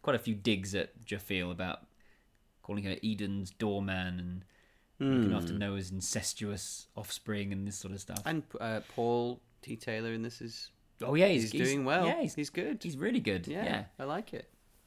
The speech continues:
Speaker 1: 'Cause he's doing his whole do less, do less, do less thing, but you can also feel the, the anger and the, and the
Speaker 2: Hmm.
Speaker 1: emotion from it. Yeah, it's, it's, he does well.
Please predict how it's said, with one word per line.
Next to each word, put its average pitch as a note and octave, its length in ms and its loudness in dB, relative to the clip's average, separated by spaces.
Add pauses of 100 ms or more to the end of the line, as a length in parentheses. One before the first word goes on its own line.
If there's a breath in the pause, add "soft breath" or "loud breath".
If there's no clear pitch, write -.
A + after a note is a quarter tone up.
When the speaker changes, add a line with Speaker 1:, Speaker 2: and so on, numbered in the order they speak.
Speaker 1:
'Cause C#3 100 -2
he's D3 120 -4
doing F#3+ 240 4
his C#3 160 2
whole B2 240 4
do B2+ 180 2
less, A#2 220 4
do A#2+ 160 2
less, G#2+ 180 4
do A2 140 2
less B2+ 240 2
thing, E2+ 260 -4
but G#2+ 100 -2
you B2+ 80 2
can D3+ 160 -6
also D3 300 0
feel A#2 400 4
the, G2 300 -2 (600 soft breath)
the A#2+ 100 -2
anger G#2 320 0
and F#2 180 -2
the, F#2 260 -2 (640)
and B2 200 2
the F#2 80 4
Speaker 2:
Hmm. G#2+ 80 0
Speaker 1:
emotion A2+ 300 -2
from F#2+ 140 -8
it. - 80 -6
Yeah, B2+ 140 -2
it's, G#2+ 260 -4
it's, A#2 180 -10
he - 120 -12
does C#3 200 0
well. F#2+ 300 0